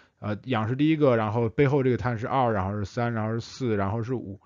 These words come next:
五号碳上的这个氢要必须能够跟氧在，呃，六圆环上能够够得着，所以它们必须要处于那个六圆环的过渡态的同侧才可以。那这个对我们后续的两个例子有非常大的作用，我们可以看一下。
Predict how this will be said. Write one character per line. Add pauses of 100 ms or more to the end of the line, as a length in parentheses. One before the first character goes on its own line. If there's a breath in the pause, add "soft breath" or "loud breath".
(300 loud breath)
五
号
碳
上
的
这
个
氢
要
必
须
能
够
跟
氧
在， (340 soft breath)
呃，
六
圆
环
上
能
够
够
得
着，
所
以
它
们
必
须
要
处
于
那
个
六
圆
环
的
过
渡
态
的
同
侧
才
可
以。 (400 soft breath)
那
这
个
对
我
们
后
续
的
两
个
例
子
有
非
常
大
的
作
用，
我
们
可
以
看
一
下。